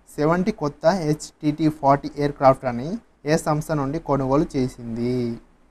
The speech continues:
ఆన్సర్ బి, హెచ్ఏఎల్, హిందుస్థాన్ ఏరోనాటికల్ లిమిటెడ్. హెచ్ఏఎల్ సంస్థ నుండి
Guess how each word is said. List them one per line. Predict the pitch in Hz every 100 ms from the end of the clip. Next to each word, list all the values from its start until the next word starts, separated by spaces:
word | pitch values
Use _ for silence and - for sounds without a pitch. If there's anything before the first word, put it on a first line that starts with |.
| _ _ _ _ _ _ _ _ _ _ _ _ _ _ _ _ _ _ _ _ _ _ _ _ 135
ఆన్సర్ | 139 139 165 185 - _ _ _ -
బి, | 135 139 135 127 _ _ _
హెచ్ఏఎల్, | 143 139 151 143 131 110 - _ _
హిందుస్థాన్ | 139 143 156 - 165 - 143
ఏరోనాటికల్ | 143 139 139 151 156
లిమిటెడ్. | 127 117 131 131 _ _ _ _ _ _ _ _ _ - -
హెచ్ఏఎల్ | 143 143 190 190
సంస్థ | 165 156 165
నుండి | 139 127 123